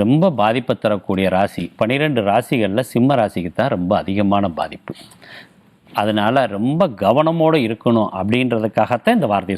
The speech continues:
சொல்லப்படுது. முதல் பாயிண்ட், தந்தைக்கும் இவருக்கும் பெரிய பாதிப்புகள் உண்டு. தந்தைக்கு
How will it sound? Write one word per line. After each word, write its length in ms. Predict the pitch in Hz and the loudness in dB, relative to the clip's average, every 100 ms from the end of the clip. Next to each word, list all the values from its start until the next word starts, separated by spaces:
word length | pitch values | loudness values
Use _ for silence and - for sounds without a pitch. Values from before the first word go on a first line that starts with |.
| - | -4
சொல்லப்படுது. 480 | 87 - 80 - - - - _ - - - 110 | -8 -6 -8 -8 -18 -20 -20 _ -20 -20 -4 0
முதல் 280 | 110 147 180 175 | 2 2 0 0
பாயிண்ட், 360 | 117 95 87 98 104 - _ _ - | -2 -2 -2 -2 -2 -6 _ _ -4
தந்தைக்கும் 720 | 117 139 160 151 - 170 190 - 110 | 0 2 0 -2 -2 0 0 0 0
இவருக்கும் 500 | 113 117 110 - 170 - | 2 2 0 -4 -4 -2
பெரிய 300 | 110 113 143 214 143 | -2 0 0 0 0
பாதிப்புகள் 460 | 92 80 - 87 80 | -2 -4 -8 -8 -8
உண்டு. 180 | 71 - - - _ _ - - - - | -12 -16 -18 -20 _ _ -20 -20 -10 -2
தந்தைக்கு 420 | 113 131 127 123 | 0 0 0 -2